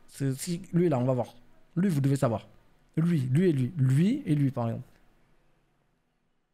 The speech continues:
Non, personne ? Vous êtes des merdes. Vous êtes des merdes. Ah, ça va, il y a des gens qui ont dit que c'est Rato. Et lui, c'est qui ? Lui, c'est qui ? Et lui, c'est qui ? Alors, on va voir. Test. Ouais, ouais. Et là, et le troisième ?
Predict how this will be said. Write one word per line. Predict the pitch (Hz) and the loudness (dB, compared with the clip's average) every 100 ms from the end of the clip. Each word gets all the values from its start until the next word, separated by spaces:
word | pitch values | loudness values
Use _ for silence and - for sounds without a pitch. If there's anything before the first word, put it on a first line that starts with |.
| _ 135 | _ -12
Non, | 131 156 - - | -8 -8 -10 -8
personne ? | 151 - 202 330 - _ _ | -8 -2 -4 -4 -14 _ _
Vous | 160 170 | -2 0
êtes | 165 | 2
des | 135 | 0
merdes. | 135 127 120 - _ _ _ _ _ _ | 0 -2 -8 -16 _ _ _ _ _ _
Vous | 165 143 | -6 -2
êtes | 131 | -2
des | 127 | -4
merdes. | 117 113 - | -6 -10 -4
Ah, | 165 247 | 0 2
ça | 320 | 2
va, | 220 | 2
il | 175 | 2
y | |
a | |
des | 185 208 | 2 2
gens | 233 | 0
qui | 233 | -2
ont | |
dit | 196 | -4
que | 196 | -2
c'est | 185 170 | -2 0
Rato. | 143 123 | -2 -2
Et | 160 | 0
lui, | 180 226 | 2 2
c'est | 233 | 2
qui ? | 247 349 - | 2 -2 -2
Lui, | 170 | -4
c'est | 175 165 | 0 0
qui ? | 175 - - - - - - - _ | -2 -6 -12 -20 -20 -20 -20 -20 _
Et | 165 | -4
lui, | 175 240 | 0 2
c'est | 220 | 0
qui ? | 202 147 - - - _ - - _ _ _ _ _ _ _ _ _ - | 0 -4 -6 -20 -20 _ -20 -20 _ _ _ _ _ _ _ _ _ -12
Alors, | 135 | -4
on | 147 | -2
va | 156 | 0
voir. | 180 - - | 0 -4 -6
Test. | 190 214 - _ _ _ _ _ _ _ _ _ _ _ _ _ _ - | -4 -4 -8 _ _ _ _ _ _ _ _ _ _ _ _ _ _ -14
Ouais, | 143 165 - | -4 -4 -2
ouais. | 156 170 202 | -2 0 0
Et | 165 | 2
là, | 170 196 - | 2 2 0
et | 170 | -4
le | |
troisième ? | 165 180 160 190 240 | -2 0 2 0 -2